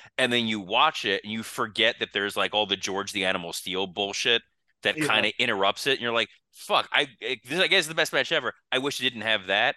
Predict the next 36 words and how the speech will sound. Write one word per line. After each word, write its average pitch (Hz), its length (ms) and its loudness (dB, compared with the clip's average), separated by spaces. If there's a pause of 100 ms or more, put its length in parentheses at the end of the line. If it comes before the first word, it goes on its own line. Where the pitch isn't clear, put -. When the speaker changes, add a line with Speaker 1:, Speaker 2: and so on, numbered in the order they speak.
(460)
Speaker 1:
I 139 80 4
kinda 190 420 0
wish 151 200 -2
this 131 220 -8
match 120 240 0
didn't 113 220 -8
have 101 300 0
some 98 180 -6
of 92 80 -6
that 95 200 0
bullshit. 107 460 -2
I 113 140 2
will 131 240 -2
say 113 540 2 (360)
Scott's - 760 0 (340)
argument 139 640 2 (200)
for 113 240 0
this 98 400 0 (100)
was 123 440 2
compelling 113 680 0
for 104 160 -4
some 107 220 -2
of 82 120 -6
it. 76 120 -14
Some 107 140 -2
of - 40 0
the 113 140 -4
points 117 260 -4
you 135 60 -6
were 135 100 0
making 131 360 0
about 101 320 2 (340)
Don 117 580 2 (120)
getting 120 340 0
in, 117 200 -2
in 113 280 -6